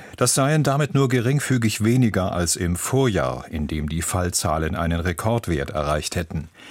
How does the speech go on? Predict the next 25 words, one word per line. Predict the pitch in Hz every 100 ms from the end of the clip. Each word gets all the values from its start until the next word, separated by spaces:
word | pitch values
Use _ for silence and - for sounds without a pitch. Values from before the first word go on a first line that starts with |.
| - - - - -
Die | 123
Zahlen | - 135 143 147
betreffen | 135 147 - 151
sexuelle | 127 - 120 113 120
Gewalt | 113 98 95 110 107
an | 98
Kindern | 98 123 127 123 113
unter | 107 127 127 101
dreizehn | - 80 76 - 80 80
Jahren. | 87 95 92 82 - - - - -
Bei | 110
Jugendlichen | 107 95 123 135 127 - 107 117 101
bis | 101 -
siebzehn | - 139 - 135 120
Jahren | 113 107 110 127
lag | 113 104 -
die | 98
Fallzahl | 87 - 95 98 - 104 98 107
mit | 90 90
rund | 90 87 -
eintausendzweihundert | 98 107 101 98 98 85 - 92 95 98 87 82
auch | - 98 - -
über | 95 80 76
dem | 80 76 -
Fünfjahresschnitt. | - 95 85 98 92 87 - - 90 82